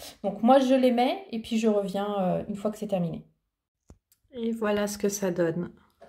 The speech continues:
Donc en gros, alors je les ai placés un peu, euh, je les ai pas alignés forcément,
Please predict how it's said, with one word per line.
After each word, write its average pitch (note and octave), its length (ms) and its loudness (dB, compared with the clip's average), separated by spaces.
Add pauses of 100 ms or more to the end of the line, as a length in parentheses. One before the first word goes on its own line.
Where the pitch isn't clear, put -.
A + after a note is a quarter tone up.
(100)
Donc F#3 360 -2
en F#3 100 0
gros, F#3+ 320 6
alors F3+ 240 4
je F#3 80 0
les F#3+ 180 2
ai G#3+ 60 6
placés G#3 320 2
un G3+ 140 4
peu, G3 360 4
euh, E3+ 100 4 (1600)
je A3 140 0
les G#3+ 120 6
ai G#3+ 40 6
pas A#3+ 140 4
alignés G#3 360 6
forcément, F#3+ 760 -4